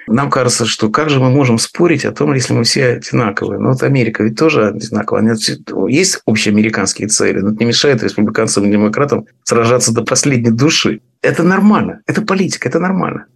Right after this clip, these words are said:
А что можно сделать? Я не знаю, что можно сделать. Победить Украине. Все, что идет на украинскую армию, все это святое.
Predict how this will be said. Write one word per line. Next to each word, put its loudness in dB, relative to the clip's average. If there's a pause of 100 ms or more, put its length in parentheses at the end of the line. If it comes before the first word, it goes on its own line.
(140)
А -2
что 0
можно 2
сделать? 0 (180)
Я -6
не -2
знаю, 0 (200)
что 0
можно 2
сделать. 0
Победить 0
Украине. 0
Все, 0
что 0
идет 0
на 2
украинскую 0
армию, 0
все 2
это 0
святое. 0